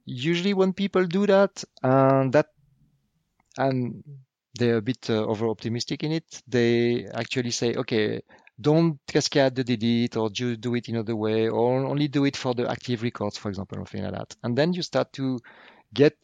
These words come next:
records which are, uh, uh, well, data integrity is not, is not ensuring the cascade. So you, when you want to change the cascading rule, just be, just be cautious, because that's, that's the place where you can break the data integrity.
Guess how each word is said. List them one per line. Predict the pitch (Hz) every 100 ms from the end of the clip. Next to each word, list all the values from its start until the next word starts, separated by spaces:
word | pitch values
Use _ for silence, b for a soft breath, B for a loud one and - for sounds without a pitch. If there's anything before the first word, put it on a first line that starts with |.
| -
records | 127 131 113 110 - -
which | 110 -
are, | 104 101 101 104 98
uh, | 98 101 101 101 - -
uh, | - - - - 104 B B B B _
well, | 117
data | 160 - 170
integrity | 143 123 117 107 123 110
is | 101 - 104
not, | 110 -
is | 107 107
not | 110
ensuring | 113 110 - 110
the | 98
cascade. | - 92 110 101 - _ _ _ _ _ _ _ _ _ _ _ _ _ -
So | 120 117
you, | 120 117 120 120 117 117 - _
when | 104 135 147
you | 151 143 135
want | 131 160
to | 160
change | - 143
the | 135
cascading | 139 - 143 139 139
rule, | 147 147
just | 135 123 -
be, | 110
just | 113 127 120
be | 113
cautious, | - 123 - 110
because | - - 104 101 -
that's, | 143 - -
that's | 151 165
the | 143
place | - 120 -
where | 110
you | 107
can | 107 104
break | 107 101
the | 101
data | 90 -
integrity. | 90 87 87 82 -